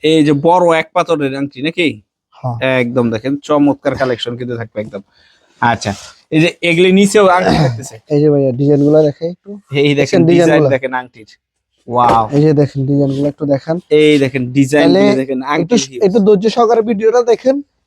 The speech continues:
Speaker 1: তাহলে
Speaker 2: ইনশাল্লাহ।
Speaker 1: বুঝতে পারবেন
Speaker 2: আর
Speaker 1: কত
Speaker 2: আমার,
Speaker 1: ডিজাইন থাকতেছে
Speaker 2: ভাইয়া,
Speaker 1: নাকি ভাই?
Speaker 2: আর আমার আপনার ভিডিও, একটু ভিডিওটা একটু লাইক, কমেন্ট, শেয়ার করে দিয়েন।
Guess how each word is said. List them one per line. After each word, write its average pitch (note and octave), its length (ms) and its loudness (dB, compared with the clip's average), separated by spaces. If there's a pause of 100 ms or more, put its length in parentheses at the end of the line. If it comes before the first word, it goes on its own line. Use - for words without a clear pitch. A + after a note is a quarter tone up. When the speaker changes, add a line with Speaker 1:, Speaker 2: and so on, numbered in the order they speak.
Speaker 1:
তাহলে E3+ 240 2
Speaker 2:
ইনশাল্লাহ। F#3+ 320 4
Speaker 1:
বুঝতে G3 80 2
পারবেন F3 220 -2
Speaker 2:
আর F#3+ 280 0
Speaker 1:
কত - 0 -
Speaker 2:
আমার, G3+ 280 2
Speaker 1:
ডিজাইন F#3 360 -2
থাকতেছে D#3 320 -10
Speaker 2:
ভাইয়া, F3+ 200 2
Speaker 1:
নাকি D3+ 120 2
ভাই? E3 100 2
Speaker 2:
আর E3 60 2
আমার F#3 200 0 (100)
আপনার F3 260 -4
ভিডিও, F3+ 280 -2
একটু F3 340 0
ভিডিওটা F#3+ 400 2
একটু F#3+ 240 -4
লাইক, D#3+ 240 -2 (760)
কমেন্ট, E3+ 320 2
শেয়ার E3+ 280 2
করে G3 240 4
দিয়েন। F#3+ 300 2